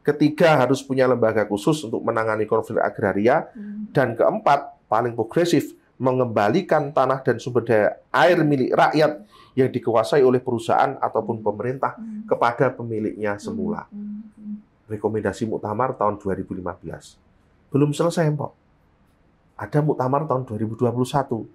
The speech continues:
Speaker 1: yang belum lama ini.
Speaker 2: Muktamar terakhir ya?
Speaker 1: Ya. Nah, sebelum Muktamar dua ribu dua puluh satu, saya terlibat dalam sebuah proyek tahun
Speaker 2: Hmm.
Speaker 1: dua ribu delapan belas.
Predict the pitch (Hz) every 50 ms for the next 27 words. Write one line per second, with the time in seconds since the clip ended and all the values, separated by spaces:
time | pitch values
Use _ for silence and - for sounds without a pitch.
0 | _ _ _ _ 101 90 - - 113 127 127 139 143 151 160 165 - 185 180 156
1 | 135 - 208 226 214 214 214 214 214 208 - 220 233 311 - 214 196 196 220 240
2 | 117 147 156 143 135 117 - - - - _ _ _ _ _ _ _ - - _
3 | - 131 135 135 156 147 151 147 151 143 143 127 - 139 135 139 139 139 131 135
4 | 131 123 117 117 123 117 120 110 110 107 - 113 110 - - 170 202 226 240 -
5 | - - _ _ _ _ - 123 117 123 131 139 165 196 240 - - - _ _
6 | _ _ - 117 120 123 117 - 143 139 127 117 113 113 110 - _ 117 107 95
7 | - 104 104 98 - - 143 156 156 151 - 117 113 110 113 107 107 104 101 104
8 | 101 101 101 - - 104 104 - 110 107 104 - 101 107 127 165 180 -